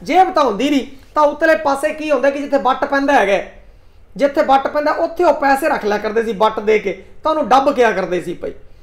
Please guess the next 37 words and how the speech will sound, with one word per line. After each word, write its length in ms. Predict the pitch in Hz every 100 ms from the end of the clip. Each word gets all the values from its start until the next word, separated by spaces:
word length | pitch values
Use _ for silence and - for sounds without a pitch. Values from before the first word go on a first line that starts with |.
| - -
ਇੱਥੇ 200 | 254 277
ਪੈਸੇ 320 | - 240 240
ਪਾ 240 | 240 226 220
ਲੈਣਾ 200 | 226 240
ਪਈ, 180 | 233 233 - - - - - - - - -
ਤਾਂ 80 | 233
ਉਸ 140 | 240
ਨੂੰ 140 | 254 214
ਡੱਬ 220 | 233 240
ਕਿਹਾ 220 | 233 208
ਕਰਦੇ 320 | 190 175 170
ਸੀਗੇ। 360 | 160 165 151 - - - - - - - - - - - - - - - -
"ਡੱਬਾਂ 340 | 185 269 320 330
ਵਿੱਚ 240 | 302 302 370 - -
ਰੁਪਈਆ 420 | 226 262 277 311
ਪਾ 220 | 294 247
ਕੇ 320 | 233 226 - - 160
ਬਣ 260 | 277 320
ਜਾਵਾਂਗੇ 460 | 240 262 262 254 240
ਦੋਨੋਂ 320 | 196 247 233
ਛੈਲੇ," 460 | - 196 190 180 - - -
ਕਹਿੰਦਾ, 200 | 233 220
"ਆਪਾਂ 260 | 208 226
ਫਿਰ 140 | 196 180
ਦੋਨੋਂ 300 | 165 240 196
ਛੈਲ 380 | - 196 214
ਜਵਾਨ 360 | 202 180 185 202
ਬਣ 200 | 170 151
ਜਾਾਂਗੇ 240 | 147 185
ਦੋਨੋਂ, 360 | 185 220 233 196 - - - -
ਤੇਰੇ 200 | 208 233
ਝਾਂਜਰਾ 420 | 233 254 175 226
ਪਾ 220 | 262 240
ਦਾਂਗਾ, 240 | 226 247 233
ਮਖੇਰਨਾ 500 | 208 185 202 220 254
ਪਾ 180 | 254 247
ਦਾਂਗਾ, 360 | 277 294 -